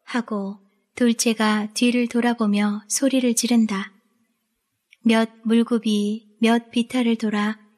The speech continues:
약간 골짜기가 넓어진 곳에 하늘에 닿은 전나무 숲이 있고 그 숲 속에 나무로 지붕을 이은 통나무 집이 있다. 집이 보임에 둘째와 셋째는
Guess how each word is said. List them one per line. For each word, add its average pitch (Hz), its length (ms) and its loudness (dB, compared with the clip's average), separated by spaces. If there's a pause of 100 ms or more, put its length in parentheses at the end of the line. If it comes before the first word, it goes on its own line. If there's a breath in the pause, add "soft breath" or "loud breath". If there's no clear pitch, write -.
(200)
약간 220 400 0
골짜기가 226 640 0
넓어진 220 500 2
곳에 208 540 -6 (460)
하늘에 262 420 4
닿은 220 400 2
전나무 226 480 4
숲이 220 380 -2
있고 196 480 -6 (580)
그 254 180 2
숲 254 220 -2
속에 220 580 -4 (280)
나무로 214 480 2
지붕을 233 500 0
이은 202 400 -2
통나무 262 420 4
집이 220 280 -2
있다. 202 400 -8 (840)
집이 240 300 0
보임에 208 640 0 (320)
둘째와 233 480 2
셋째는 226 680 0